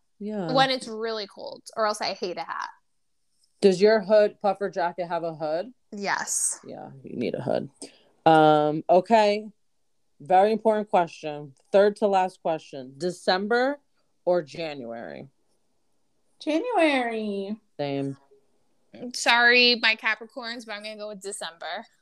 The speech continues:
Speaker 3: Yeah, it's totally fine. I get it.
Speaker 2: Yeah.
Speaker 3: If my
Speaker 2: I'll
Speaker 3: birthday wasn't in January, then it would be December for me.
Speaker 2: Yeah, I love, I mean, don't get me wrong, like, I actually really love January 'cause it's, I think it's the slowest month of the year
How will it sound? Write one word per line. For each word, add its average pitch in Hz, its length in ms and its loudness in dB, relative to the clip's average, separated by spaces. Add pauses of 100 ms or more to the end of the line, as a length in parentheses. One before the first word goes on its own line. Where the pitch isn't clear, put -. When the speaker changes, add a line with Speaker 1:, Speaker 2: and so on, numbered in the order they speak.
Speaker 3:
Yeah, 302 160 0
it's 208 160 -6
totally 226 220 2
fine. 180 380 -4
I 175 100 -6
get - 180 0
it. - 260 -6 (480)
Speaker 2:
Yeah. 202 220 -6 (360)
Speaker 3:
If 240 140 4
my 262 100 8
Speaker 2:
I'll 349 80 8
Speaker 3:
birthday 269 260 2
wasn't 240 360 -4
in 240 60 -10
January, 226 340 -8
then 214 100 -4
it 196 40 -6
would 196 100 -10
be 196 60 -10
December 220 400 -8
for 160 120 -12
me. 156 340 -14 (340)
Speaker 2:
Yeah, 202 440 -12 (180)
I 233 140 -2
love, 226 600 0 (120)
I 359 140 -2
mean, 381 160 -8 (180)
don't 285 160 -10
get 370 120 -10
me 339 80 -10
wrong, 214 280 -12
like, 196 240 -18
I 214 160 0
actually 349 280 -8
really 226 240 -6
love 185 440 -6
January - 680 -14
'cause 220 160 -6
it's, - 540 -6
I 247 140 2
think 330 160 -2
it's 403 180 -4
the 285 140 -4
slowest 226 680 0
month 214 320 -6
of 202 140 -6
the 202 100 0
year 247 260 -2